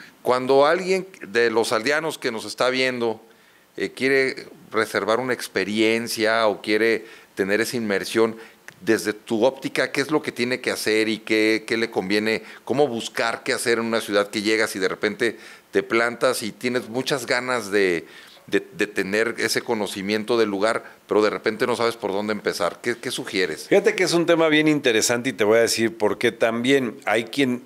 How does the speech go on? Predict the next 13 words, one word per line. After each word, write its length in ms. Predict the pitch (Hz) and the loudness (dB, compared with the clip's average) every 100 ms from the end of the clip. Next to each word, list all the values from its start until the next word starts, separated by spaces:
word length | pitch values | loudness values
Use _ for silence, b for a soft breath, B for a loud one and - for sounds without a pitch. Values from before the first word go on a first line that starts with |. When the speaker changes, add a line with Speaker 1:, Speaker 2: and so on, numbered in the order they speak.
| - | -6
Speaker 2:
quiere 260 | 120 120 131 | 0 2 2
hacer 280 | - 143 | 4 4
eso 280 | 139 123 151 | 4 4 4
en 80 | 123 | 4
unas 240 | 117 104 | 4 2
vacaciones 640 | 90 87 90 - 107 101 82 | 2 0 0 2 2 2 0
de 380 | 85 82 78 - - - | 0 2 0 -6 -20 -12
cinco 380 | - 92 95 87 | -8 -4 0 2
días 520 | 131 117 110 - - | 4 4 2 -4 -8
o 100 | 143 | -10
de 140 | 147 | 0
ocho 320 | 170 104 110 107 | 0 2 2 4
días. 340 | 131 101 | 4 2